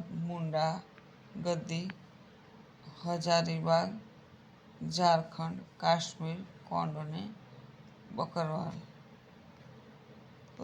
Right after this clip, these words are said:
જનજાતિઓમાં સંથાલ, ખોંડ, વન ગુજ્જર, કુલ્લુ, બકરવાલ અને મુંડા જનજાતિઓના નિવાસસ્થાન. તો સ-,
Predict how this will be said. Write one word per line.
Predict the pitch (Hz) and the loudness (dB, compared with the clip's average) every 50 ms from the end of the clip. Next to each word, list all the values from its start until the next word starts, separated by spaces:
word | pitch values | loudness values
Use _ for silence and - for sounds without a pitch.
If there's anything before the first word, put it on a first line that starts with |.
| 175 | -4
જનજાતિઓમાં | 170 165 190 190 196 190 185 185 170 170 170 - 160 165 165 170 180 175 - - - - - - - - | -2 0 0 0 2 2 4 4 4 2 2 -2 -2 -2 0 -2 -2 -4 -8 -14 -20 -20 -20 -20 -16 -8
સંથાલ, | - - - 185 185 175 165 190 180 175 170 175 - | -4 0 2 2 0 0 2 6 8 8 8 8 4
ખોંડ, | - - 180 170 170 170 175 180 | -4 2 4 4 4 4 2 -2
વન | 175 170 170 170 170 170 | -2 0 0 0 0 0
ગુજ્જર, | 160 170 170 165 170 170 170 170 | -2 -2 -2 0 0 0 -2 -2
કુલ્લુ, | - - 175 175 175 170 170 175 175 | -4 -4 -2 -2 0 -2 -2 -4 -2
બકરવાલ | 175 170 170 170 - 175 165 160 151 151 | 0 0 0 0 0 4 4 4 4 4
અને | 151 160 165 165 | 0 -2 -2 -2
મુંડા | 165 160 156 147 143 92 - 226 - - - - - - - - - - - | -2 -2 -2 -2 0 0 -2 -2 -6 -12 -20 -20 -20 -20 -20 -20 -20 -14 -6
જનજાતિઓના | 165 185 202 202 196 196 190 190 190 180 185 185 | -2 0 2 4 6 4 4 4 2 2 4 4
નિવાસસ્થાન. | 190 190 190 180 175 170 165 170 - 160 151 170 165 | 4 4 6 8 8 8 8 4 -4 -6 -8 -8 -10
તો | - 160 160 | -10 -8 -6
સ-, | 160 - - 165 151 - | -4 -2 0 0 0 -2